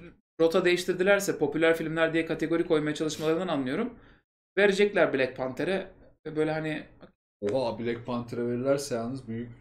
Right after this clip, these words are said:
Speaker 2: olay olur lan.
Speaker 1: Green Book'a verirler abi o zaman.
Speaker 2: Va-, bence
Speaker 1: Green Book çünkü light
Speaker 2: Abi bak,
Speaker 1: Black Panther.
Speaker 2: aynen, bence de ya Favorite alır ya Green Book alır.
Speaker 1: Favorite'ı izlemedim ben. Favorite'ın, Favorite'da şey.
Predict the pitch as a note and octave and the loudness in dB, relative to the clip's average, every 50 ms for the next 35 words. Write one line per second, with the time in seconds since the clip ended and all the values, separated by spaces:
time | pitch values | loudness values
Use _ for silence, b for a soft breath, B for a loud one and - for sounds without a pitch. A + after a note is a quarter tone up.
0 | - _ - G#2 G#2 G2+ G2 F#2+ F#2+ F#2+ F#2+ G2 G#2+ _ _ _ _ _ _ _ | -20 _ -10 -8 -8 -8 -8 -10 -12 -14 -16 -18 -20 _ _ _ _ _ _ _
1 | _ _ _ - D#3+ E3 F#3 F3+ F3+ E3 - C#3 B2+ B2+ C3 C3 C3+ C3 B2 C3+ | _ _ _ -6 -4 -2 -2 -2 -2 -2 -2 -2 -2 -2 -4 -4 -6 -6 -6 -6
2 | B2+ - - - - B2 - - - - - _ _ _ _ _ _ - C#3 C#3+ | -8 -8 -10 -12 -12 -12 -16 -16 -20 -20 -20 _ _ _ _ _ _ 2 4 4
3 | C#3 C#3 C3+ C#3 D3+ D#3+ D#3 E3+ E3+ E3+ F3+ F#3 - - D#3+ E3 E3+ E3+ E3+ F#3 | 6 6 6 6 4 4 4 4 6 6 6 4 0 -2 0 2 2 2 2 0
4 | F#3 - F#3+ E3+ - F#3+ F#3 F3+ - - - - E3 E3+ E3 E3 - - - - | -4 -4 -6 -4 -2 0 0 0 -2 -4 -2 0 2 2 2 2 -2 -8 -18 -20
5 | _ _ _ _ _ _ _ _ _ - B2 B2+ C3 - C#3 C3 C#3 B2 - - | _ _ _ _ _ _ _ _ _ -4 -2 0 2 4 2 2 2 0 -4 -6
6 | C#3 B2+ B2 A2+ C3 A#2 - - - C3 C3+ C3+ C#3 C3+ C#3 D3 C#3 C3+ C3+ C3+ | -8 -8 -8 -8 -12 -14 -14 -10 -6 -2 0 0 2 2 0 0 0 0 2 2
7 | C#3 C#3 C#3 D#3 D3 D3 D3 D3+ D#3+ D#3 - D#3+ D#3 D#3 D3+ D3 D3 C#3 C#3+ C3+ | 2 2 2 0 2 4 6 6 6 6 6 6 6 8 6 6 2 0 0 0
8 | B2 C3+ C#3 C3+ C3+ A#2+ A#2+ A#2+ B2 B2 B2 A2+ G#2+ G#2+ G#2 G#2 G#2 G#2 - - | 0 2 2 2 0 0 -2 -4 -6 -6 -6 -8 -10 -10 -10 -10 -10 -10 -12 -16
9 | - - _ _ _ _ _ _ _ _ - F3+ G#3 G#3 C#4 C#4+ C#4 A#3 G#3+ G#3+ | -20 -20 _ _ _ _ _ _ _ _ 0 2 2 2 2 0 0 0 2 2
10 | B3 C4+ B3+ G3 D#3+ C3 B2 B2+ - - - - - - - - - D#3 E3 E3+ | 2 2 2 0 0 0 0 0 -2 -2 -6 -12 -18 -20 -12 -6 -2 0 0 0
11 | F#3 F#3+ F#3+ - A3 G#3+ G#3 - - - - - - _ _ _ _ _ _ - | 0 -2 -2 0 0 0 0 0 -4 -10 -20 -20 -20 _ _ _ _ _ _ -14
12 | G#3 G#3 - G#3 G#3+ G#3+ G#3 G#3 - - A#3+ G#3+ - A3 - - - - | -6 0 2 4 4 4 2 0 -4 -4 -4 -2 0 -2 -2 -2 -6 -12